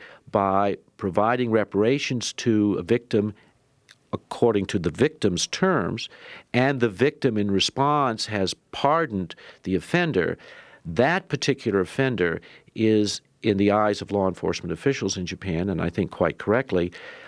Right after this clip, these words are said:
far less likely to reoffend. And then at that point, they expect the family, the friends, the community in which the victim lives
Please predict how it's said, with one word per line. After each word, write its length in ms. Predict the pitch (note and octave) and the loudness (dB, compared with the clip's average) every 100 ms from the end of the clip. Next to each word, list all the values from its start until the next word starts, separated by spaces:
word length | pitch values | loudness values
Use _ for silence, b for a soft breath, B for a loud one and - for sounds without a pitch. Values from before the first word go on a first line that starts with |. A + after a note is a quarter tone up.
| B - | B -20
far 520 | _ - B2+ D3 E3 | _ -2 2 4 2
less 320 | D#3 B2+ A2+ B2 | 2 2 0 2
likely 540 | A#2+ C3+ - G2+ F2+ | 2 0 0 -2 -2
to 160 | - F#2+ | -4 0
reoffend. 720 | G2+ F#2+ - F#3+ B2 E2 - B B B B B | 2 2 2 0 0 -4 -10 B B B B B
And 360 | A2 A#2 A2 G#2 | 0 0 0 0
then 480 | C3 F3 E3+ A2 G2+ | 2 2 2 0 0
at 140 | F#2+ | 0
that 280 | C#3 E3+ - | 0 0 -4
point, 400 | B2+ G2+ G2+ - b b | -2 0 0 -4 b b
they 160 | A2+ A2 | 0 0
expect 680 | F#2+ - - C3+ B2+ - - | 0 -4 0 0 0 -8 -10
the 100 | F#2+ | -10
family, 720 | - B2 A#2 A#2+ A#2 A2 G#2+ | -2 0 0 0 0 0 0
the 140 | E2 | -2
friends, 580 | D#2 - A#2+ A2+ A2 F#2+ | -4 -2 0 0 -2 -4
the 120 | - | -6
community 920 | F2 - F#2+ B2+ D#3 E3 - F#2 F2+ B B | -8 -4 0 2 2 0 -2 -4 -4 B B
in 200 | - G2 | -4 0
which 280 | G2+ A#2+ - | 2 0 0
the 80 | F#2+ | -2
victim 560 | F2 A#2 - G2 F2+ F2 B B | 0 0 0 -4 -4 -8 B B
lives 520 | A#2 F#3 D#3 G2 G#2 | 2 4 4 2 -2